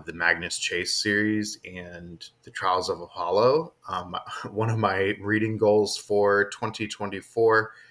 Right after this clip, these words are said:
is to be caught up on all of Rick Riordan's books. So get caught up all the way to his most recent release, uh, Chalice of the Gods. I also read Neil Gaiman's Norse mythology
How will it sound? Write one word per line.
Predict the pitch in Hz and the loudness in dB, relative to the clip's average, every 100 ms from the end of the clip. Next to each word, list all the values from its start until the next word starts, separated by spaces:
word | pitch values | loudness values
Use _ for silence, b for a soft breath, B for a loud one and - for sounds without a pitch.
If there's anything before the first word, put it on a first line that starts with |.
| B B _ | B B _
is | 101 98 - | -4 -4 -6
to | - 104 98 | -6 -6 -6
be | 90 95 | -10 -10
caught | - 104 | 0 4
up | 104 - | 4 0
on | 95 92 | -10 -10
all | - 87 87 90 | -8 -6 -4 -4
of | 95 90 87 - - _ - | -4 -4 -8 -16 -20 _ -6
Rick | 95 - | -4 -4
Riordan's | 87 87 90 85 | -6 -6 -8 -10
books. | - 87 - | -12 -12 -10
So | - 85 - - B B B - | -8 -6 -8 -10 B B B -6
get | 90 - | -4 -2
caught | 95 87 | -2 -2
up | - | 0
all | 127 131 123 | 4 6 6
the | 120 | 6
way | 113 107 | 6 4
to | - 107 98 95 90 | -2 -4 -2 -4 -8
his | 90 | -12
most | 92 87 - | -12 -8 -6
recent | 110 95 | -6 -6
release, | 92 87 82 - - b b _ _ | -8 -6 -8 -10 -12 b b _ _
uh, | 85 80 78 | -6 -4 -4
Chalice | - 90 82 - | -4 -4 -4 -8
of | - | -12
the | |
Gods. | - 87 - - - _ _ _ _ _ B B B B - | -8 -6 -6 -10 -14 _ _ _ _ _ B B B B -2
I | 98 | -2
also | 104 117 | 2 2
read | 110 104 101 92 - | 6 6 6 2 -6
Neil | 101 104 | -4 -4
Gaiman's | 95 98 98 101 95 - | -2 -4 -4 -6 -6 -10
Norse | 92 92 95 - | -8 -4 -4 -4
mythology | 95 90 80 90 92 110 110 117 | -8 -6 -2 -2 -4 -6 -6 -10